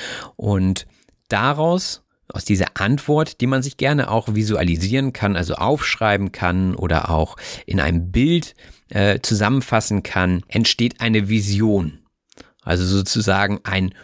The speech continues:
höher stehendes Ziel, ein übergeordnetes Ziel. Und das ist sozusagen die Ausrichtung eures Lebens.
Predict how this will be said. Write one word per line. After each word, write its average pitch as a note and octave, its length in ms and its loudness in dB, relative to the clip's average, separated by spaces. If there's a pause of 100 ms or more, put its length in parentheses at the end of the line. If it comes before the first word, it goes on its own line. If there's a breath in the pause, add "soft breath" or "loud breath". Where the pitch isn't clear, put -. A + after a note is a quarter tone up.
(160 loud breath)
höher C3 600 2
stehendes G#2 760 0
Ziel, D3+ 480 2 (300 loud breath)
ein - 160 0
übergeordnetes G#2 1080 -2
Ziel. F2+ 460 2 (600 loud breath)
Und G2 580 2 (200 loud breath)
das A#2+ 160 2
ist C#3+ 120 2
sozusagen A2 600 2
die F#2 200 -4
Ausrichtung G#2 1000 0
eures G2+ 400 2
Lebens. F#2 640 0